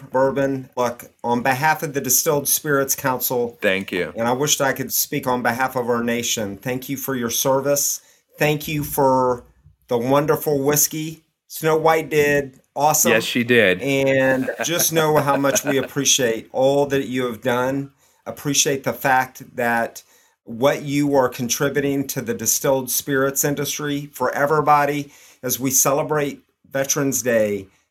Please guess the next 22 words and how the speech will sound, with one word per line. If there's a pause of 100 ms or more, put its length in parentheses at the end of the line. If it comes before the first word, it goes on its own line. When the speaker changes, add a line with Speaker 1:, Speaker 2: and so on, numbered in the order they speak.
(140)
Speaker 1:
think
about
opportunities
to
hire
a
veteran
Speaker 2:
Yes.
Speaker 1:
because
they
are
gonna
be (360)
the
best
in
values
and
they're
gonna
contribute
significantly